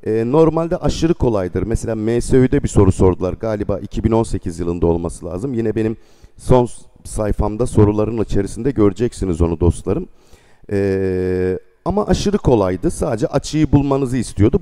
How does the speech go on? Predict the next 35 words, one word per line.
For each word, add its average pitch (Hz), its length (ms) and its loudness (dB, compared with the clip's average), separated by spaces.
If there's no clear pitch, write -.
Bu 208 120 6
biraz 180 300 2
daha 175 280 -4
diğerlerine 139 580 -2
nazaran 165 360 -4
bir 208 60 -2
tık - 300 -6
daha 143 180 -2
zor 160 200 6
gelebilir 120 520 -2
arkadaşlarım. 95 720 -2
İyi 156 220 -4
dinleyiniz 87 520 -2
lütfen. 76 280 -8
Şimdi 135 260 -2
B 226 260 6
açısı 165 380 -2
hesaplanmış 151 880 -2
diyor. 107 180 4
Şöyle 104 380 2
baktığınızda 110 640 -4
B 143 180 2
açısını 143 480 -6
nasıl 156 220 -4
hesaplıyoruz 90 640 0
dostlarım? 92 460 0
Açı 120 240 2
ölçerle 127 500 2
nasıl 143 240 -4
hesaplanır 92 680 -4
açı? 135 360 -2
Şimdi 139 220 -8
açının 190 400 0
geçtiği 175 560 -4
doğruları 160 580 8